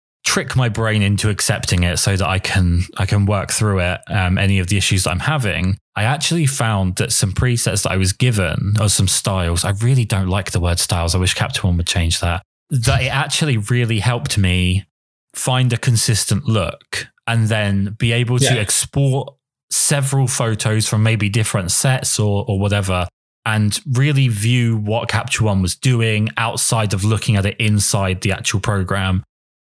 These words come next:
Speaker 1: Um, look at it on different devices. And for someone that is honestly, and I know everyone says they have O C D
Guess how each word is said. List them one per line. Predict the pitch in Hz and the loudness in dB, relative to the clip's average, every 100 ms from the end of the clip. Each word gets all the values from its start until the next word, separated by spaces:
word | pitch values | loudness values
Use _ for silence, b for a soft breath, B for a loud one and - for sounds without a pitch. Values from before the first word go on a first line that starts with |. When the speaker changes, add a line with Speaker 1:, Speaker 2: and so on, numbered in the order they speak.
| - | -4
Speaker 1:
Um, | 101 101 | -2 2
look | 117 - | 0 0
at | 120 | -2
it | |
on | 104 | 0
different | 104 95 101 | 0 0 -2
devices. | 92 92 117 117 113 113 107 104 98 - - | -2 -2 0 0 0 0 0 0 0 -4 -6
And | 104 101 98 95 95 - - | -4 -2 0 0 -2 -8 -10
for | - 135 | -2 0
someone | 135 175 170 147 | 0 0 0 2
that | 131 120 - - | 0 -2 -4 -2
is | 117 101 - | 0 -2 -4
honestly, | - 127 117 - 107 95 92 | -2 0 0 0 0 -2 -2
and | 101 | 0
I | 101 | 2
know | 117 120 120 | 2 0 0
everyone | 113 123 107 | 0 0 2
says | 104 101 | 0 0
they | 98 | 0
have | 98 98 | 0 0
O | 95 | 0
C | 90 98 | 0 0
D | 92 98 92 | 0 0 -2